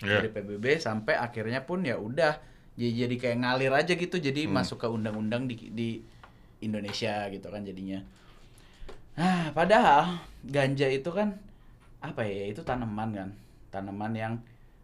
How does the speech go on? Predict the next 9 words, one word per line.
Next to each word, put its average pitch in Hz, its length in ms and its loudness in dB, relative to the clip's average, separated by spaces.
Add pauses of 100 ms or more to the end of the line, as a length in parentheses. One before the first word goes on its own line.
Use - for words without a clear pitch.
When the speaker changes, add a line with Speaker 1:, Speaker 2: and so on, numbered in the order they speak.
(140)
Speaker 2:
eh, 101 720 -4 (480)
ya 101 240 -8 (160)
nggak - 320 -6
tahu 107 400 -2
kenapa 107 400 -2
bisa 107 240 -6
dibilang 104 480 -4
bahaya, 101 640 0
sampai 104 340 -4